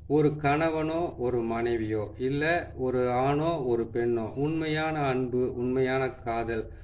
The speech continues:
உண்மையான நேசம் கொண்டிருந்து, சில தவறான மாந்திரீகத்தினால அவங்க பிரிக்கப்பட்டு இருந்தாவோ, இல்ல யாராவது வந்து சொல்லி அவங்களுடைய வந்து பிரிக்கப்பட்டு இருந்தாவோ, கிரக தோஷத்தினாலேயோ, இல்ல கிரகங்கள் மாறக்கூடிய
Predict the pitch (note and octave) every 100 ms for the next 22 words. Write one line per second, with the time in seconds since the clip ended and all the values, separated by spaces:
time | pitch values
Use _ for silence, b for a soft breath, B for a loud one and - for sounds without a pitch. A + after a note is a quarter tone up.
0 | B - B2+ C3 C3 C3+ C3+ A#2+ B2+ C3
1 | B2+ A#2 A#2 A2 G#2+ G#2+ G#2+ A2+ - -
2 | - - D3+ C#3 C3+ - C#3 C#3+ D3 D3+
3 | D#3 D#3 C3+ - - - B2 A#2+ C3 C3
4 | B2 A#2 A#2 A#2 A2+ A#2 A#2 A#2 A2 G#2+
5 | B2+ C3+ A#2+ A#2 G#2 G#2+ G#2 G#2+ G#2 G#2
6 | G#2+ - - B B B - C3 C#3 C#3+
7 | D3 C3 C3 C#3+ D3 C#3+ B2+ C3+ C3+ C#3
8 | D#3+ - - B2+ B2 A#2+ A#2+ A#2 B2 C3+
9 | A#2+ B2 B2 - A2+ G#2+ G#2+ G#2+ G#2+ -
10 | F#2+ G#2 C#3+ E3 E3 C3 B2+ B2 A#2 A#2+
11 | A#2 A2 A2 A#2 B2 B B B - B2
12 | A2 B2+ C3+ D#3 D#3 D3 B2+ B2 B2+ -
13 | A#2+ A2+